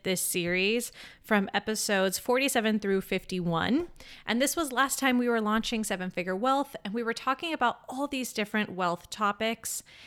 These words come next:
In the last Secrets of a Trust Fund Baby series, we went over buying a car and leveraging debt and making your trust fund baby and all these amazing topics. But today I wanted to bring the series back with a little bit more nuance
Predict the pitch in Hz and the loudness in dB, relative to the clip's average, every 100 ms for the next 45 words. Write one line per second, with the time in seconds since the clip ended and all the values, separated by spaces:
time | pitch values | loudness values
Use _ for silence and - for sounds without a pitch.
0 | - - 233 233 220 208 220 220 302 - | -18 -2 0 2 2 2 2 4 4 2
1 | 277 247 220 202 202 196 - 190 185 185 | 0 0 0 0 0 -2 0 0 0 0
2 | 175 180 - 180 175 170 170 185 196 180 | 0 0 0 2 2 2 0 0 0 0
3 | 185 - 190 175 180 180 180 175 185 214 | 0 0 -2 0 0 0 0 2 0 -2
4 | 233 - 294 254 190 - 190 180 175 208 | -2 2 6 8 8 6 2 0 -2 -2
5 | 226 233 262 247 196 - 190 190 196 - | 0 0 2 4 4 0 -2 -2 -4 -8
6 | - 196 202 214 240 240 254 - 277 - | -4 2 4 4 2 0 0 2 2 2
7 | 226 208 196 185 185 175 190 - 226 285 | 2 2 2 2 0 0 -2 0 2 2
8 | 269 220 190 185 185 - 156 - 202 294 | 2 2 2 2 0 -2 -4 -2 -2 -2
9 | - - - - - - - - - 311 | -4 -10 -12 -18 -20 -20 -20 -12 -2 0
10 | 311 339 311 320 403 311 294 247 247 330 | 0 -2 0 2 4 4 4 4 2 0
11 | 392 - - 240 233 226 - 190 190 190 | -2 -4 0 2 2 0 0 0 2 0
12 | - 156 190 - - 226 254 - 233 233 | 2 2 2 -2 -6 -2 -2 -2 -2 -2
13 | 254 381 381 302 - 214 214 214 208 202 | 0 0 0 0 2 2 2 2 2 2
14 | 196 - 202 185 180 185 214 349 - - | 0 -2 -2 0 2 2 2 0 -4 -8
15 | - - | -8 -10